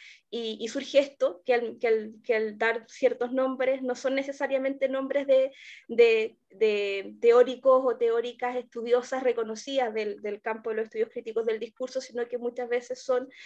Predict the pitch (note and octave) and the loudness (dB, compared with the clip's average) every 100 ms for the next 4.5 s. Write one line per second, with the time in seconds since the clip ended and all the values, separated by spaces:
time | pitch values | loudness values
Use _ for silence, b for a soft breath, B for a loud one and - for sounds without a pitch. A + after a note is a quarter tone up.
0 | B B - A3+ A3 A3+ A3+ A3 A#3 A#3 | B B 0 2 2 0 -4 -4 -2 2
1 | A#3 B3 B3 B3+ A#3 A3 A#3+ A#3 A3+ A#3+ | 2 4 2 0 -8 -12 -4 -2 0 0
2 | A#3+ A#3+ A#3+ A3+ - - A3 B3 B3 A3+ | 0 -2 -4 -6 -8 -2 0 2 2 0
3 | G#3+ B3+ B3+ B3 A#3+ A#3+ A#3+ A#3 B3 B3+ | 0 2 2 0 -4 -4 -6 -6 -2 -2
4 | B3 B3 B3 A#3 A3+ | -2 -4 -4 -6 -8